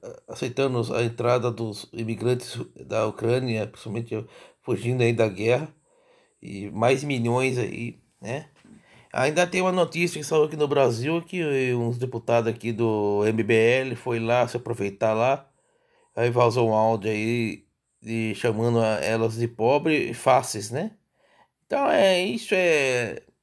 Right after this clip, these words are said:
a gente fica triste e, e suja o nome do Brasil aqui, né? E eu fico triste por causa que a, os pessoal lá tá tudo desesperado e vai muitos brasileiros lá querendo se aproveitar.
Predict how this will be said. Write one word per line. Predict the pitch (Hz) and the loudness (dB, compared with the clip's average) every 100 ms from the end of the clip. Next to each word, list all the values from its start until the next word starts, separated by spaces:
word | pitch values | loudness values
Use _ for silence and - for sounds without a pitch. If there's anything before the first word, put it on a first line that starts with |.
| - - | -20 -18
a | |
gente | 160 - | -16 -12
fica | 202 196 | -4 -4
triste | - 156 180 - 143 139 - | -4 -4 -4 -4 -8 -10 -4
e, | 117 117 | 0 0
e | 117 | -2
suja | - 170 156 | -4 -2 0
o | 127 | 0
nome | 131 | 0
do | 120 | 0
Brasil | 110 113 107 123 113 | 0 0 2 2 0
aqui, | 113 131 165 - _ _ | -2 -10 -10 -12 _ _
né? | - 110 - _ _ _ _ _ _ _ _ _ _ _ | -10 -10 -10 _ _ _ _ _ _ _ _ _ _ _
E | - 139 131 127 120 76 - - _ _ _ _ _ _ _ _ _ _ _ _ _ _ _ | -8 -4 -2 0 0 -2 -4 -8 _ _ _ _ _ _ _ _ _ _ _ _ _ _ _
eu | - | -10
fico | 185 170 | -8 -6
triste | - 143 175 | -4 -2 -2
por | 175 | -4
causa | 190 175 170 | 0 0 0
que | 185 | 0
a, | 175 165 156 139 131 123 | 2 4 4 2 2 0
os | - | -4
pessoal | 151 - 143 | -8 -6 -2
lá | 156 | -2
tá | 156 | -4
tudo | 156 196 185 | -8 -8 -6
desesperado | 185 190 - 156 139 151 175 | -4 -4 0 4 6 6 2
e | 180 | 0
vai | 175 175 | 0 2
muitos | 180 180 156 | 0 -2 -2
brasileiros | 139 151 156 139 135 | 0 0 2 0 2
lá | 139 143 | 0 0
querendo | 151 151 | -4 -6
se | 156 | -6
aproveitar. | 147 151 139 131 107 113 - | -4 -4 -4 -4 -4 -4 -6